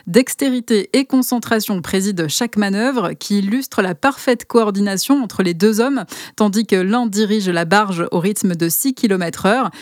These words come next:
l'autre sur le ponton facilite le ramassage à l'aide d'une perche. Véritable médiateur auprès des plaisanciers, mais également des personnes sans domicile fixe présentes sur les berges, José et Frédéric sensibilisent à l'intérêt commun, respect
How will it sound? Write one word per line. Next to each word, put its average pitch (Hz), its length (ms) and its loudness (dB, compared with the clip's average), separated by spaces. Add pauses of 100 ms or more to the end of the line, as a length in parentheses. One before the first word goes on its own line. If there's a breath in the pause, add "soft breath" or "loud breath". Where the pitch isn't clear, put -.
(140)
l'autre 202 440 2
sur 247 200 2
le 233 120 2
ponton 190 400 -2
facilite 196 560 -2
le 170 160 2
ramassage 175 680 0
à 175 120 -2
l'aide 196 240 0
d'une 190 260 0
perche. 170 340 -2 (380 loud breath)
Véritable 226 720 2
médiateur 220 720 0
auprès 196 240 0
des 180 140 0
plaisanciers, 185 500 0
mais 233 160 0
également 190 380 0
des 170 100 -2
personnes 196 380 0
sans 190 180 -2
domicile 180 420 -2
fixe 214 360 0 (100)
présentes 180 460 -2
sur 170 180 -2
les 165 120 0
berges, 226 360 2 (380 loud breath)
José 220 320 2
et 220 40 -4
Frédéric 226 500 0
sensibilisent 226 920 0
à 180 80 2
l'intérêt 208 480 0
commun, 196 380 2 (320 loud breath)
respect 190 240 -2